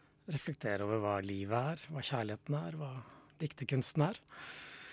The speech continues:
Så, um, aforisme kommer jo av det greske aforitsein, som betyr å avgrense. Altså uttrykke en veldig fyndig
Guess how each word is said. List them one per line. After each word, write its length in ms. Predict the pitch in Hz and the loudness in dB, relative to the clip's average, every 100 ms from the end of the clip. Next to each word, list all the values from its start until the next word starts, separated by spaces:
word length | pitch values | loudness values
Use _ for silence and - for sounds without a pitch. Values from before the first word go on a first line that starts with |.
| - - - - 175 - | -16 -18 -20 -20 -20 -20
Så, 320 | - - - 156 | -6 -2 2 4
um, 560 | 143 143 143 143 147 135 - - - | 6 6 8 6 4 0 -4 -2 2
aforisme 640 | 156 - 156 151 - - 160 | 2 4 6 8 6 6 8
kommer 300 | 160 135 139 | 10 10 10
jo 60 | 135 | 8
av 220 | 135 135 - | 6 2 0
det 140 | 151 131 | 4 8
greske 400 | 143 123 - 156 | 10 8 4 2
aforitsein, 1400 | 254 - 147 135 131 139 - - - 156 156 175 143 123 | 0 4 6 8 6 0 -6 2 8 12 12 12 12 10
som 180 | - 135 | 6 6
betyr 300 | 143 135 151 | 6 4 2
å 60 | - _ | -2 _
avgrense. 1000 | 147 120 113 117 143 135 131 - - 160 - - - - - - - - - - - - | 6 8 8 6 8 8 8 6 6 4 2 -10 -20 -20 -18 -16 -14 -14 -14 -16 -20 -14
Altså 300 | - 131 127 110 | -6 -2 0 0
uttrykke 400 | 107 120 - 123 | 0 0 2 4
en 80 | 120 | 4
veldig 200 | 113 113 | 4 2
fyndig 640 | - 160 143 127 107 123 | 6 10 10 10 4 0